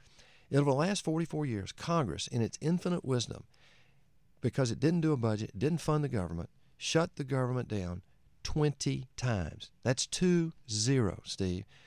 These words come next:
I have never read that. I've never heard people talk about that. But you go back in the archives and look,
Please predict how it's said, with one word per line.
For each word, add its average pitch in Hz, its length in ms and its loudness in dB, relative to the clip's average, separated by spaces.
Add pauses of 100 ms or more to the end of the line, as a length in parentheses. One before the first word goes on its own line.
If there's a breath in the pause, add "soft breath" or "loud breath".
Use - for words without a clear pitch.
(220 soft breath)
I 139 160 4
have 104 120 2
never 110 260 2
read 139 280 0
that. 156 320 -2
I've 98 80 -4
never 98 220 -2
heard 90 180 -4
people 85 240 -6
talk 139 240 -2
about 127 240 -2
that. 62 220 -6 (360 soft breath)
But 90 140 -4
you 90 60 -2
go 117 80 2
back 156 160 2
in 180 80 2
the 170 80 2
archives 120 480 2
and 110 100 -2
look, 101 240 0